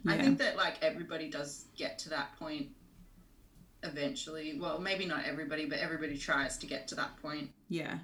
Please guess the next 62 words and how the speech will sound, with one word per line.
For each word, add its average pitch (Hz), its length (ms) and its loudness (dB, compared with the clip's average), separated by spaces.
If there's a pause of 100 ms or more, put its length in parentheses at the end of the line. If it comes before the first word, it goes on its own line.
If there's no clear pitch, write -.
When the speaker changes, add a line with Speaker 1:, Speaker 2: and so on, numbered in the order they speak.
(140)
Speaker 2:
When 185 180 4
she 214 140 4
Speaker 1:
eventually. 214 100 8
Speaker 2:
mentioned, 170 360 0
like, 160 180 -2
she - 120 -4
Speaker 1:
Yeah. - 40 6
Speaker 2:
was 160 80 4
in, 165 100 0
like, 160 180 -2
five 139 540 -2
romantic 147 540 0
relationships 165 540 -2
that 156 100 -2
ended 165 220 0
up 147 160 0
turning 160 280 0
abusive, 151 520 2 (640)
thought - 200 -2
that - 180 0
was 151 180 0
disturbing. 165 500 -2
And - 140 0
also 165 240 0
how 180 140 -4
she 180 160 -4
has 160 320 -2 (480)
a 175 60 0
different 175 340 -2
computer 190 520 0
for - 120 -6
every 180 220 0
relationship 185 600 0
she 208 180 2
ever 196 160 0
had, 196 340 -2 (400)
because 185 180 4
then 165 140 -2
she - 100 -8
just 170 160 -4
gets 170 140 -2
a 175 60 0
new 160 200 0
one 196 160 6
in 202 80 6
case 160 200 0
her 180 80 2
boyfriend's 165 380 -2
trying 170 200 -2
to 170 60 -4
hack 160 200 -6
her 170 140 -2
computer. 175 500 -2
I 170 100 4
thought 170 180 0
that 160 140 -2
was 185 180 0
so 175 140 -4
wild. - 300 -8
She 190 120 0
literally 175 340 2
had 156 240 0